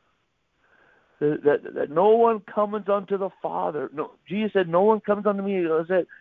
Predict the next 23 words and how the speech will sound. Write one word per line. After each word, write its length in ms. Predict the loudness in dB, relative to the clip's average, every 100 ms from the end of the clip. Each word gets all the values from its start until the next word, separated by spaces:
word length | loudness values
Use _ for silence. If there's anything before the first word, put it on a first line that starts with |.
| -20 -2
is 240 | 0 2 2
granted 400 | 4 4 4 -2 0
of 400 | 4 4 2 -2 _ _ _
the 60 | _
Father. 420 | -16 -16 -16 -20 -20 _ _ _ _ _ _ _
That's 160 | -10 -6
why 100 | -4
we 160 | -4 -10
need 180 | -10
to 80 | -10
be 140 | -8 0
humble. 560 | 4 4 4 -4 -6 _ _ _ _ _ _ _ _ _ _ _ _
We 160 | -6 -2
wanna 240 | 0 -2
be, 80 | -4
we 240 | -8 -6 -4
wanna 200 | -4 -4
be 140 | -4
humble, 440 | 2 2 4 2
hallelujah, 340 | 2 0 -2 -6
to 100 | -8
be 160 | -6
humble. 460 | 0 0 0 -4 -6